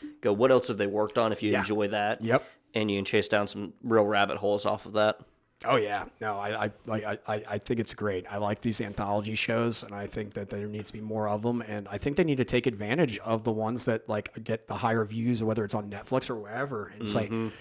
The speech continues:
Speaker 2: can we do more with this? Because if this is a good enough storyline and the, the artist or whoever's creating it, the writer, like,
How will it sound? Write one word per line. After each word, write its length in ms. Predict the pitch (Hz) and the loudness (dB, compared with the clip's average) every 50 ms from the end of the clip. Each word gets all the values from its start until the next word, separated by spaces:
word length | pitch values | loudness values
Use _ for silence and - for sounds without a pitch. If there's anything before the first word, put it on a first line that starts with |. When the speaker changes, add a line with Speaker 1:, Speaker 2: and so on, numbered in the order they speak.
| - - | -12 -2
Speaker 2:
can 200 | - 139 123 120 | 0 2 2 4
we 100 | 127 123 | 2 4
do 160 | 113 127 127 | 4 4 4
more 240 | 110 98 101 107 123 | 4 2 4 4 4
with 140 | 143 - - | 4 6 6
this? 180 | 226 233 - | 6 6 6
Because 360 | - - 156 - - 131 127 120 | 4 2 2 4 4 4 4 2
if 120 | 120 - | 2 2
this 160 | 139 151 - | 2 4 4
is 80 | 196 180 | 4 4
a 40 | 170 | 6
good 140 | 160 156 | 6 4
enough 140 | 151 143 135 - | 4 4 2 2
storyline 480 | - 120 131 165 156 139 127 123 117 113 | 4 6 6 6 6 4 4 2 2 0
and 200 | 110 107 107 107 | -2 -4 -2 0
the, 160 | 113 117 - 117 113 | 0 2 2 2 0
the 120 | 110 117 - | 0 2 4
artist 500 | 113 113 120 135 139 147 - - - - | 6 6 6 6 6 4 0 -2 -4 -2
or 200 | - 113 110 110 | 2 2 2 4
whoever's 320 | 120 123 120 110 120 110 | 4 2 4 4 2 0
creating 420 | - - - 117 107 113 117 127 123 | -2 -2 0 0 2 2 2 2 0
it, 160 | 117 110 - | 0 -2 -4
the 80 | - 101 | -4 -2
writer, 400 | 104 104 110 135 151 135 110 101 | 0 2 4 6 6 6 6 4
like, 320 | 110 - - - - | 0 -2 -4 -8 -14